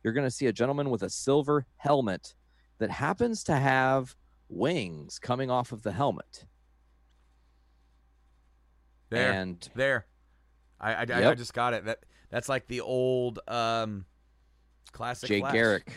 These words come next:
Speaker 2: J-, yeah,
Speaker 1: Yes,
Speaker 2: Jay
Speaker 1: it
Speaker 2: Garrick.
Speaker 1: is.
Speaker 2: Wow, that's cool.
Speaker 1: Yes.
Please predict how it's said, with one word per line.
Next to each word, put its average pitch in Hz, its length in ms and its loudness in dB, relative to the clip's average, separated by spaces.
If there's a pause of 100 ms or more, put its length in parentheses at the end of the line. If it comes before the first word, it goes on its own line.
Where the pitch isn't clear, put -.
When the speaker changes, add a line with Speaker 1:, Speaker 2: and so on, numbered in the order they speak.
Speaker 2:
J-, 87 120 -14
yeah, 127 120 -4
Speaker 1:
Yes, 110 160 -6
Speaker 2:
Jay 110 60 -6
Speaker 1:
it 95 40 -4
Speaker 2:
Garrick. 110 260 4
Speaker 1:
is. 85 100 -10
Speaker 2:
Wow, 123 480 2
that's 123 260 -2
cool. 98 460 -10 (600)
Speaker 1:
Yes. - 720 -4